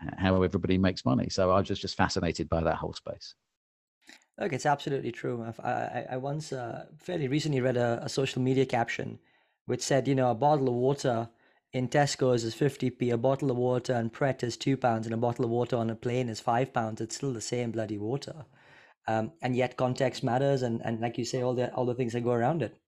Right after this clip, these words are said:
Speaker 2: Fascinating world. Um, so Gary, I, and I'm, I'm, I'm gonna give you a caveat here to the next question, um,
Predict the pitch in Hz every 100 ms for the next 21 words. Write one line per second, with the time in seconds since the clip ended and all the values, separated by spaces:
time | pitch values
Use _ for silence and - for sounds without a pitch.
0 | _ _ _ _ - _ 175 185 165 151
1 | 139 127 113 - _ _ _ _ _ _
2 | - 233 165 - - - - _ - -
3 | 240 311 240 214 220 - _ - 185 185
4 | 196 180 170 185 214 175 170 175 165 160
5 | 156 165 143 156 139 131 131 131 - 113
6 | 113 - - - - 120 120 120 117 117
7 | 120